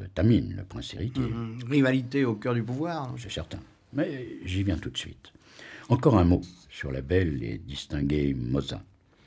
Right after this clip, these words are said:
Speaker 1: Jeune diplômée de sociologie, c'est en mille neuf cent soixante-dix-sept qu'il est devenu la deuxième épouse.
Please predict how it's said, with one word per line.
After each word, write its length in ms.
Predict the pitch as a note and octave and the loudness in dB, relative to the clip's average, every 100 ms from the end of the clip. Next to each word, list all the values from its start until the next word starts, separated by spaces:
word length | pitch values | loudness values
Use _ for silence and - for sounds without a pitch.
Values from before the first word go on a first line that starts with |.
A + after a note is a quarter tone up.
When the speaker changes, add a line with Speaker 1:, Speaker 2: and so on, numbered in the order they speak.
| - - - - | -20 -20 -14 2
Speaker 1:
Jeune 340 | A2+ C#3+ D3+ | 8 8 8
diplômée 400 | A2+ A#2 A2+ A2+ | 6 4 6 6
de 160 | C#3+ F#2 | 4 2
sociologie, 640 | - F2 E2+ D#2+ D2 G2+ | 0 -2 0 0 0 -4
c'est 300 | - D#2 - | -2 -6 -4
en 60 | D2+ | 4
mille 180 | G2 B2+ | 8 8
neuf 140 | B2+ | 6
cent 120 | C3+ | 0
soixante-dix-sept 800 | C3+ G2 G2 D#2 D2 - - B2 - | -4 -4 -2 -2 -4 -6 -4 -4 -6
qu'il 220 | - E2 | -6 0
est 60 | D#2+ | 2
devenu 340 | F2 E2+ A2+ | 4 4 4
la 140 | A2+ E2+ | 2 0
deuxième 420 | A#2+ A2+ F#2+ C2 | 0 2 0 0
épouse. 480 | - - - - | -6 -14 -18 -20